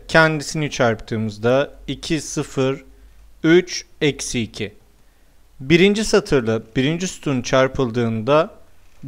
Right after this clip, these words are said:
dört, birinci satırla ikinci sütun çarpıldığında sıfır, ikinci satırla birinci sütun çarpıldığında sıfır, ikinci satırla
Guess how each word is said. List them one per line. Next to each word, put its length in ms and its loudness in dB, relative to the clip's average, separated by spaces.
dört, 480 4
birinci 440 4
satırla 560 2
ikinci 400 -2
sütun 300 -6
çarpıldığında 840 -2
sıfır, 560 0
ikinci 380 2
satırla 680 2
birinci 320 -2
sütun 300 -6
çarpıldığında 800 0
sıfır, 480 2
ikinci 380 2
satırla 840 2